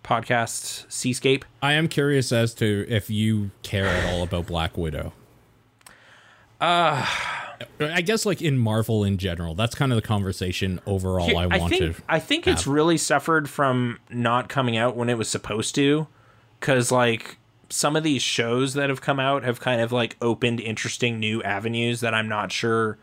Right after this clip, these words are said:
Speaker 1: this action movie prequel is going to get to do anything about, you know?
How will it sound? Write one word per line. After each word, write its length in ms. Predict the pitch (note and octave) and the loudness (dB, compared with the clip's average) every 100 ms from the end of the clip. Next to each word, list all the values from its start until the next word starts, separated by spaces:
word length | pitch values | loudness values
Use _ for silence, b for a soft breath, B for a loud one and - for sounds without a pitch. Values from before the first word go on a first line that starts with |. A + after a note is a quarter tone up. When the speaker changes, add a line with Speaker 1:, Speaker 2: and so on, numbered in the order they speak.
| b b b b | b b b b
Speaker 1:
this 380 | A2 A2 - - | -4 -2 -2 0
action 440 | G#2+ F#2 - B2 | -2 0 -2 -2
movie 600 | A#2 A#2 A#2 A#2+ A#2+ A#2 - | 0 0 2 2 2 0 -6
prequel 580 | - A#2+ - C3+ C3 C3+ | -2 0 2 4 4 2
is 120 | A2 | -2
going 220 | A2+ A2+ A2 | -4 -6 -2
to 220 | A#2+ G#2+ - _ _ | -4 -4 -16 _ _
get 240 | - A2 - | -2 -2 0
to 140 | - | -2
do 260 | A2 G2+ G#2+ | -2 -4 -4
anything 280 | B2 C#3+ C#3+ | -4 -2 0
about, 380 | D3 E3+ F#3 - | 2 2 2 -4
you 160 | - D#3 | -4 0
know? 280 | D#3 F3 | 2 2